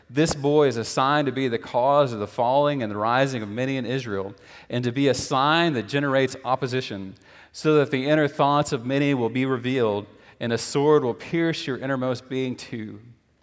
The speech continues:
And so when Simeon has the child in his hands, he proclaims this to Mary and Joseph, and he says, "Your child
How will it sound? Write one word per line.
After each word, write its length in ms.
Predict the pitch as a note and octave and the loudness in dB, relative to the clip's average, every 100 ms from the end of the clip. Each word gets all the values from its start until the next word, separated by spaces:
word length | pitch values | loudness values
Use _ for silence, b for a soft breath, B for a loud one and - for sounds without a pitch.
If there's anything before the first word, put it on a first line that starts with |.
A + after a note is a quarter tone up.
| _ _ b b b b b | _ _ b b b b b
And 300 | - A#2 B2 | -10 -6 -6
so 180 | - C3 | -2 0
when 200 | B2+ B2 | 0 -4
Simeon 400 | - D#3 D3+ C#3 | -4 -2 0 0
has 320 | B2+ A#2+ - - | 0 -4 -6 -16
the 100 | - - | -20 -18
child 360 | - A#2 C3 C3 | -8 0 2 2
in 80 | A#2 | -2
his 140 | - | -6
hands, 440 | E3 F3 E3+ D#3+ | -4 0 0 0
he 140 | A#2 A2+ | -4 -8
proclaims 640 | A2+ A2 C#3+ C#3+ C#3+ C3 | -8 -8 -4 -2 -2 -2
this 280 | A#2+ A#2+ - B B B | -4 -6 -8 B B B
to 140 | C3 | -8
Mary 420 | A2+ B2+ C3+ C3+ | -4 0 2 2
and 80 | B2 | 0
Joseph, 640 | G#2+ B2+ D3 C#3 D3 C3+ | 0 2 2 2 -2 -4
and 80 | F2+ | -8
he 40 | F#2 | -10
says, 280 | - G#2 | -6 -6
"Your 120 | C3 A#3 | -6 -8
child 680 | - G2+ G#2 A2+ A2+ A2 | -4 0 2 2 0 -6